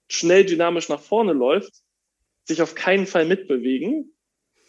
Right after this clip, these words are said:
sondern einfach erstmal abwarten, ob der Ball nicht doch wieder zurückkommt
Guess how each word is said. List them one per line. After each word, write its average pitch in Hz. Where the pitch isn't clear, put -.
sondern 147
einfach 165
erstmal 165
abwarten, -
ob 156
der 151
Ball 156
nicht 156
doch 202
wieder 151
zurückkommt 151